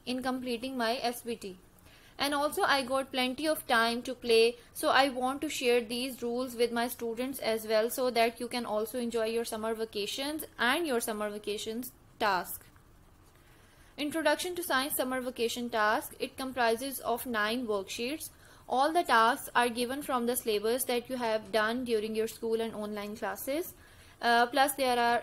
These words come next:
some activities also. You have to solve all the worksheets with ink pen, avoid cuttings and overwriting, keep your homework booklet neat and clean, do not torn any page, as you know its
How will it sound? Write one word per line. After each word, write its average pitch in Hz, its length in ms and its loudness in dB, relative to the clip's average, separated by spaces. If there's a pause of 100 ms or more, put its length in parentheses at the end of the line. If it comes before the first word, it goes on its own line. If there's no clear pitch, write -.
(140)
some 240 200 -2
activities 233 720 -2
also. 208 500 -4 (880)
You 294 180 0
have 285 280 4
to 359 100 2
solve 262 420 4
all 254 240 4
the 302 80 4
worksheets 247 560 2
with 226 180 2
ink 240 300 -4
pen, 269 280 -2
avoid 214 380 2
cuttings 254 560 -2
and 214 200 -6
overwriting, 247 840 0
keep 285 280 -4
your 285 160 2
homework 220 420 -2
booklet 226 440 -2
neat 262 260 -4
and 277 200 -2
clean, 254 420 -2 (340)
do 269 120 0
not 262 280 -2
torn 233 340 0
any 285 300 -2
page, 220 420 4
as 240 260 2
you 240 100 -4
know 247 160 -2
its - 580 -6